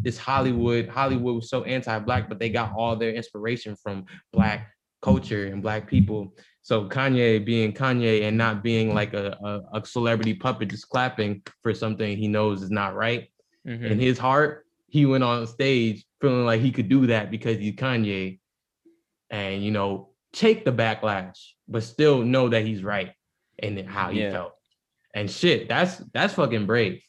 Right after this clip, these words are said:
Speaker 2: No, it is brave. That is brave. I feel like Kanye is, like, I feel like he's, like, a, a perfect representation of, like,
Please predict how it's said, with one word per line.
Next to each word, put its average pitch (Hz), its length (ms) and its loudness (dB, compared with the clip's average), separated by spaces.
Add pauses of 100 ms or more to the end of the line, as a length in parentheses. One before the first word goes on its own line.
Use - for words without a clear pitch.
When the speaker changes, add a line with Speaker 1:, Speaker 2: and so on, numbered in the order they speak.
Speaker 2:
No, 151 260 6
it 131 100 8
is 165 120 6
brave. 101 460 -2
That 120 140 2
is 143 100 2
brave. 113 200 4
I 113 40 6
feel 170 160 2
like 165 180 6
Kanye 147 380 4
is, 127 140 0
like, 117 280 2 (480)
I 120 60 0
feel 165 220 6
like 180 160 6
he's, 147 260 -2
like, 135 220 2
a, 113 320 4 (360)
a - 60 -10
perfect 135 480 0
representation 123 1080 2
of, 107 320 -2
like, 104 420 0